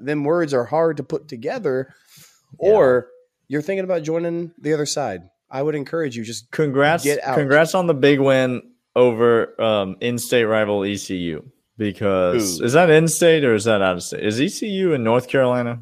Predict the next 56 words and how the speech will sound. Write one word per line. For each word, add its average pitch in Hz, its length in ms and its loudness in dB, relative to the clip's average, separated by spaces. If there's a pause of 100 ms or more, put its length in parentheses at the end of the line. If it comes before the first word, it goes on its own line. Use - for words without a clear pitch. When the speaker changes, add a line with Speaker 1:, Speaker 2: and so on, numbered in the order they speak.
Speaker 2:
or 87 160 -10
South 90 380 -4
Carolina? 67 340 -12 (640)
Speaker 1:
Look, 107 180 -12
I 175 100 -6
ain't, 117 100 -6
Speaker 2:
It's - 80 -4
in 226 120 6
Speaker 1:
I - 40 0
don't 185 100 -4
Speaker 2:
East 240 380 4
Carolina, 131 480 6
which 143 140 0
is 147 140 -2
not 226 200 2
a 294 40 -4
state. - 540 2 (140)
Speaker 1:
It's - 160 -18
not 262 120 -6
a 240 60 -8
state. 277 280 -8
Speaker 2:
Guys. 98 360 0
Speaker 1:
How 220 100 -2
y'all 226 200 0
doing 220 240 -8
that? 107 140 -8
Speaker 2:
It's - 120 -20 (600)
not 175 300 -2
a 165 60 -4
state. 131 380 2
East 185 280 0
Dakota. 139 540 4 (420)
You 127 140 0
don't 165 180 2
see 165 180 0
an 143 100 2
East 151 200 0
Dakota 139 340 2
out 104 160 2
here 107 140 0
running 101 240 -4
around, 101 280 -4
do 107 80 0
you? 165 140 -2 (640)
Speaker 1:
N-, 98 160 -10
uh, 90 340 -6
Speaker 2:
No. 87 60 -14 (100)
Speaker 1:
no, 101 40 -4
sir. 143 340 -10 (200)
No 110 140 -4
such 113 220 -6
Speaker 2:
No, 95 80 -4
Speaker 1:
thing. 95 80 -2
Speaker 2:
you 95 60 -2
do 101 160 -2
not. 92 260 -4